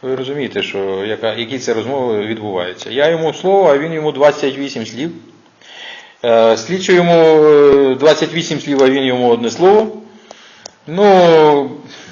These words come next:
а той, е, перекладачу розказує там півдня щось. Ми сидимо, як барани. Ну, отаке о.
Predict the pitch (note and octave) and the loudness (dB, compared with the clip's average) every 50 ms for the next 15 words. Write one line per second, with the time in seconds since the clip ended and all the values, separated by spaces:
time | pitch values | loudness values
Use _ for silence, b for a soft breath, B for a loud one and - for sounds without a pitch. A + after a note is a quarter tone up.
0 | B B B B - - C#3+ D3 - G#3 G#3 F#3+ E3+ D#3+ D3 D3 C#3 C3+ C3+ C3+ | B B B B -4 -2 -2 2 4 4 6 6 6 6 4 4 2 2 2 2
1 | C3+ C#3 C3+ C3+ C3 C3 C3 B2 A#2+ B2 B2 C3 B2+ C3 - - - - - - | 2 2 2 0 0 -4 -6 -10 -14 -16 -16 -16 -16 -18 -20 -20 -20 -20 -8 -2
2 | D3+ E3 E3+ F3 D#3+ D#3 C#3+ D3 D3+ - G#3 A3+ G#3 G#3 - G#3 G3+ G3 G3 G3+ | 0 0 0 2 2 0 0 0 0 0 2 2 2 2 0 -2 -2 0 0 2
3 | F#3+ G3+ G3 F#3+ G3 G3+ F#3+ F3 F#3+ G#3 G3+ F#3 - - G3 G3 G3 - - - | 2 2 0 0 0 -2 -2 2 2 4 4 4 2 2 0 0 0 -4 -14 -18
4 | - - - _ _ _ _ _ _ _ _ _ _ - E3+ E3+ - F3+ E3 E3+ | -20 -20 -20 _ _ _ _ _ _ _ _ _ _ -4 -4 -2 -2 -2 0 0
5 | E3 E3+ E3 E3 D#3+ D#3+ D#3+ D#3 D#3+ D#3+ D#3 D3 C#3+ C#3+ - - - B B B | 2 2 4 2 4 4 4 6 6 6 6 4 0 -4 -8 -14 -20 B B B
6 | B B B B B B B _ - B3 D#4+ F4 E4 D#4 - - A2+ G#2+ G#2 G#2+ | B B B B B B B _ -6 -2 0 0 0 0 0 -2 -2 0 0 -2